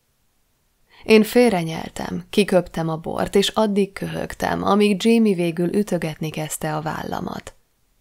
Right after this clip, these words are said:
Akkor levegő után kapkodva és vörös arccal lenyugodtam, és sürgetni kezdtem Jamie-t, hogy folytassa.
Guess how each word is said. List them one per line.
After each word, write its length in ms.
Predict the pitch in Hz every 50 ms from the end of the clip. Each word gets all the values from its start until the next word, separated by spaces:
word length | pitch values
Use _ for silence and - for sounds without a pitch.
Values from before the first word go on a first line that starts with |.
| _
Akkor 340 | - 214 214 220 - 233 220
levegő 480 | 226 240 254 240 240 214 175 180 170 170
után 320 | 165 160 - 165 160 160
kapkodva 720 | - - - 175 - - - 185 - - - - - - - -
és 220 | - 196 196 -
vörös 360 | 202 185 208 214 214 196 180
arccal 480 | - - 170 165 165 - - 175 170 170
lenyugodtam, 920 | 175 180 175 170 160 - - - - _ _ - - - - - 180 175 - _
és 180 | - 202 202 190
sürgetni 580 | - - 226 233 226 208 190 170 160 - 170 165
kezdtem 420 | - 165 160 160 - - 170 165 165
Jamie-t, 360 | - - 156 151 156 156 156
hogy 160 | - 180 165 -
folytassa. 880 | - - 160 151 - - - - - - - - - - - - -